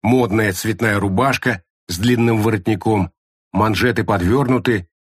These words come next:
на руке рубиновым блеском сияют часы Seiko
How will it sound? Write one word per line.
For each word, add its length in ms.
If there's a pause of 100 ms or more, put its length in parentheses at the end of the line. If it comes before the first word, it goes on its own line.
(180)
на 160
руке 400
рубиновым 560
блеском 420
сияют 440
часы 440
Seiko 680